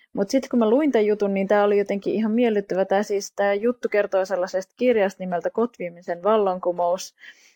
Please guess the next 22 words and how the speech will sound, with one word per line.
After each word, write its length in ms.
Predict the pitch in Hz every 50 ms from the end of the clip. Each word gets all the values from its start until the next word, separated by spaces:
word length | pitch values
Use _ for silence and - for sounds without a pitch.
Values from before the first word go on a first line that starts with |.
| _ _ -
Ja 300 | 185 185 180 180 180 190
kotviimisella 640 | - 226 240 - 262 247 226 214 196 214 208 202 190
tarkoitetaan 540 | 214 208 202 196 202 196 - 190 185 190 196
siis 200 | 202 196 196 -
vähän 240 | 208 220 240 233
sellaista 420 | 220 233 220 220 220 214 _ - 226
asioiden 440 | 226 233 - 214 196 185 180 180 185
lykkäämistä, 760 | 214 240 - - - 202 185 180 180 196 190 - 208 - -
eli 240 | - 190 208 269 302
prokrastinaatiota, 1200 | - - - 202 180 175 - - 170 175 180 - 180 175 180 175 180 185 196 196 196 190 190 214 208 - - - - - _
joka 240 | 196 196 196 196 190
nyt 160 | 185 170 180
on 120 | 180 175
ollut 180 | 170 165 175 175
jotenkin 300 | 175 - 185 165 180 - -
tosi 240 | 185 190 - 190
kuumaa 540 | 190 _ - 190 185 185 185 185 170 165 175
tavaraa 540 | 180 - 190 185 170 185 175 170 165 151 151
esimerkiksi 560 | - 190 185 170 175 175 175 185 - _ -
jossain 320 | 190 - - - - 175 -
Instagramin 560 | - 208 220 214 - 180 175 185 190 170 185 175
memeskenessä. 1000 | 180 202 240 233 220 190 190 - - - 180 180 185 190 208 - - 220 208